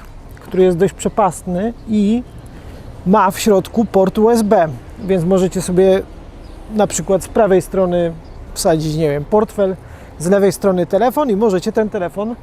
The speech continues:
ładować. Jest zamykany,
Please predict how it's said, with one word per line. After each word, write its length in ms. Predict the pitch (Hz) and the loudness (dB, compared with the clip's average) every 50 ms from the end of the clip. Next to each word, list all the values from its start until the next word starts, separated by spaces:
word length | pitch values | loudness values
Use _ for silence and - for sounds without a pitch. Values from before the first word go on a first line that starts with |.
| - - - | -16 -8 -2
ładować. 480 | 196 247 269 208 190 160 151 143 143 - - - - - - - - - - - - - - - - - - - | 0 0 2 2 0 -2 -2 -6 -10 -12 -16 -20 -20 -20 -20 -20 -20 -20 -20 -20 -20 -20 -20 -20 -20 -16 -8 -2
Jest 240 | 240 226 220 190 | 0 0 0 0
zamykany, 580 | 185 196 190 185 175 - 214 208 202 202 208 214 | 0 -2 -2 -4 -4 -4 -2 -2 -2 -4 -6 -8